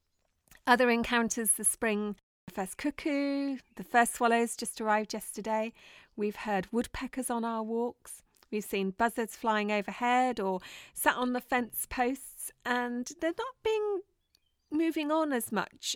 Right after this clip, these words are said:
as perhaps they normally do when you're out and about. And again, whether that's just because there's less movement, uh, it's a little bit like winter. We see a lot more wildlife in the winter when there's less people and less traffic around, and it still feels like that time.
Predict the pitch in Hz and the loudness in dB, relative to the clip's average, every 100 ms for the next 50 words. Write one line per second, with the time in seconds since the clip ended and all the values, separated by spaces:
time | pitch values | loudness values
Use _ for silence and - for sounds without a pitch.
0 | - 196 190 185 - 190 - - 214 220 | 0 0 0 -2 -6 -6 -6 -4 -2 0
1 | 277 269 208 196 185 180 180 180 185 180 | 0 0 0 -2 -2 -2 -2 -2 -6 -8
2 | - 175 170 - 220 269 262 240 240 240 | -8 -4 -2 -2 -2 2 2 4 0 0
3 | 226 220 - 214 - 202 - 202 - - | -2 -4 -4 -8 -8 -10 -2 -2 -2 -20
4 | - - - - 220 202 208 208 214 - | -20 -20 -14 0 2 2 2 4 4 2
5 | 233 214 214 208 233 262 - - - 208 | 0 2 0 0 0 0 -6 -14 -4 -2
6 | - 254 269 254 269 285 277 - 214 - | -2 0 2 2 0 -2 -2 0 0 0
7 | - 214 220 - - - _ _ - - | 0 2 2 -2 -4 -4 _ _ -12 -6
8 | 220 - 254 233 220 233 - 233 226 220 | -4 -2 0 0 2 0 2 0 2 4
9 | 214 214 185 - 185 185 190 185 196 175 | 4 2 -4 -2 -2 0 0 -2 -6 -4
10 | 175 175 180 208 196 - 196 190 196 180 | -4 -4 0 -2 -2 -8 -8 -6 -6 -4
11 | 175 180 - - 202 180 196 - 180 180 | -2 -4 -8 -10 -10 -8 -10 -8 -8 -6
12 | 170 170 196 190 185 - 202 196 - 185 | -8 -10 -8 -10 -8 -2 -2 -2 -4 -4
13 | 180 180 170 - 175 - 180 170 170 | -2 -6 -8 -8 -12 -10 -10 -8 -10